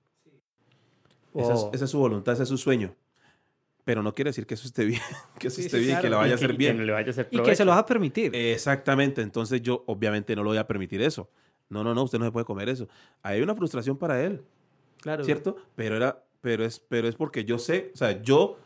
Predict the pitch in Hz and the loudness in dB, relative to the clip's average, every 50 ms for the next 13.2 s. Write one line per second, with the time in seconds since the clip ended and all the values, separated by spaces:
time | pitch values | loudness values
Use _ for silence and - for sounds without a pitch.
0 | _ _ _ - 131 135 117 - 127 127 139 143 139 147 135 139 151 143 135 123 | _ _ _ -6 -4 -4 -2 0 0 2 2 0 -2 -2 -4 -2 0 2 2 2
1 | 123 143 135 135 135 135 135 135 139 143 135 - 143 131 135 143 131 131 104 117 | 2 2 2 2 2 2 2 0 0 -2 -2 -2 -4 -2 -2 -2 -6 -6 -8 -8
2 | 117 - 127 127 139 147 143 - - _ _ _ _ _ _ _ _ _ _ _ | -6 -4 -2 0 0 -2 -4 -8 -16 _ _ _ _ _ _ _ _ _ _ _
3 | - 120 104 104 104 117 113 - 135 - 151 - - 117 117 117 120 143 139 135 | -2 -2 0 0 0 0 0 0 -2 -2 -4 -4 -2 -2 -2 -2 0 2 2 2
4 | 135 - 135 135 139 135 139 135 143 139 131 117 107 98 92 - 120 127 131 143 | 2 0 0 0 2 0 0 0 2 0 2 2 0 -2 -2 0 -2 0 2 4
5 | 135 123 107 107 107 107 113 131 131 135 120 104 98 98 104 - - - 123 127 | 4 4 4 4 0 0 0 0 0 0 0 -2 0 0 2 2 4 4 4 4
6 | 240 - - 127 131 123 - 302 254 160 127 123 - - 107 110 127 123 127 123 | 4 4 6 6 6 4 4 2 0 -2 -2 -6 -6 -4 -2 -2 -2 -2 -2 0
7 | 117 143 147 135 110 - - - _ _ - 131 120 110 104 113 113 113 117 120 | 2 2 2 2 0 -2 -8 -16 _ _ 0 0 0 0 -2 -6 -4 -2 -2 -2
8 | 117 - 165 170 156 135 120 120 113 - 113 104 107 107 - 107 101 101 113 165 | 0 -2 -6 -4 -2 -4 -4 -4 -4 -6 -4 -6 -6 -6 -4 -6 -4 -2 -4 -4
9 | 202 233 233 262 254 - 175 160 175 208 214 - 277 277 _ _ _ _ _ _ | -4 -6 -8 -8 -6 -6 -4 -4 -4 -6 -6 -8 -12 -12 _ _ _ _ _ _
10 | _ _ - - - - 208 - - 180 196 208 - 240 226 214 214 254 254 226 | _ _ -20 -20 -12 -12 -12 -8 -8 -8 -8 -6 -6 -6 -6 -6 -6 -8 -8 -8
11 | 226 226 226 233 220 226 226 220 220 247 269 254 180 123 120 120 110 107 110 - | -6 -6 -6 -6 -6 -6 -6 -6 -6 -6 -4 0 2 4 4 4 2 -2 -6 -10
12 | _ _ _ _ - - - _ - 147 - 131 156 - - 190 180 175 131 - | _ _ _ _ -20 -20 -20 _ -20 -12 -8 -6 -4 -2 -2 -2 -2 -2 -4 -6
13 | - 160 143 104 | -6 -6 -6 -6